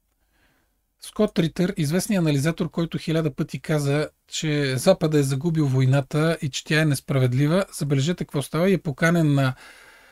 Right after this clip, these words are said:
Петербургския международен икономически форум, са му отнели американските власти паспорта без обяснение и, и не са го пуснали да замине от Ню Йорк.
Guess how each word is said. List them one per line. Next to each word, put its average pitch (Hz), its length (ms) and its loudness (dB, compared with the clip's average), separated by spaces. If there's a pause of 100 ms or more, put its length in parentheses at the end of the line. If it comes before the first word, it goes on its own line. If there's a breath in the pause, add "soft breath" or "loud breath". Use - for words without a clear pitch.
(1300 loud breath)
Петербургския 151 840 0
международен 135 480 2
икономически 131 640 -2
форум, 151 460 0 (1000 soft breath)
са 180 140 2
му 170 120 8
отнели 190 580 4
американските 160 680 0
власти 147 340 0
паспорта 131 640 -2
без 160 220 4
обяснение 139 800 2
и, 208 300 0
и 196 100 2
не 175 120 2
са 208 140 0
го 180 100 2
пуснали 196 400 0
да 165 120 2
замине 170 340 4
от 170 200 0
Ню 165 80 2
Йорк. - 480 -2